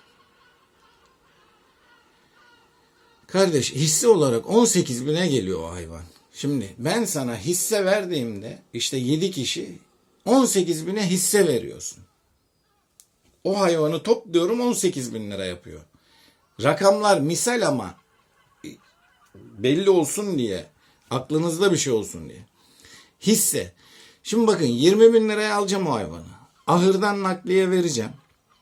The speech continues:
Getireceğim. Kesimhaneye, başka bir kesimhaneye. İşte bir yıkama olur, bilmem ne olur falan.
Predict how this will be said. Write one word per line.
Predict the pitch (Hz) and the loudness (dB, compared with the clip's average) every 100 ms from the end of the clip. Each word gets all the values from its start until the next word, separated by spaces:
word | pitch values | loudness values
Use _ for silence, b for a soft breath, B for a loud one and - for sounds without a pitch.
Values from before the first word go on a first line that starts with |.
| _ _ _ - | _ _ _ 0
Getireceğim. | 123 156 196 185 156 147 - _ b b b b b b _ | 2 4 2 2 0 -2 -6 _ b b b b b b _
Kesimhaneye, | - 151 156 175 165 160 151 151 | 2 4 4 0 0 0 0 0
başka | 151 151 180 156 | 0 0 0 -2
bir | 135 | -2
kesimhaneye. | 131 - 127 117 110 113 131 - _ | -2 -2 -2 -2 -2 -4 -8 -12 _
İşte | - 113 - 104 | -10 -10 -8 -8
bir | |
yıkama | 135 131 135 127 117 | -4 -4 -2 -2 -2
olur, | 107 107 110 | -2 -4 -4
bilmem | 113 120 117 107 | -4 -4 -4 -4
ne | |
olur | 98 95 98 | -6 -8 -10
falan. | 117 139 | -14 -14